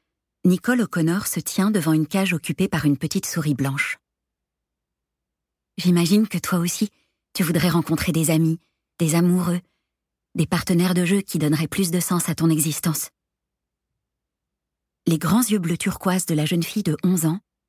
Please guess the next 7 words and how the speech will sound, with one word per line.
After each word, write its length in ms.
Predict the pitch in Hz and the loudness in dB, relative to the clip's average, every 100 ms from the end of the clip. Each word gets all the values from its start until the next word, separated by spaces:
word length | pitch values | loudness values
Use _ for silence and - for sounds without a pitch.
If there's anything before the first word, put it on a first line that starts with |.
| _ _ _ _ | _ _ _ _
fixent 300 | - 233 - | -4 -2 -2
les 260 | 170 156 147 | -4 -2 0
yeux 80 | 175 | -2
rouges 240 | 160 214 | 0 -2
du 140 | 160 - | -2 -4
timide 340 | - 180 196 | -2 0 0
rongeur. 480 | 151 151 143 135 | 0 0 -2 -6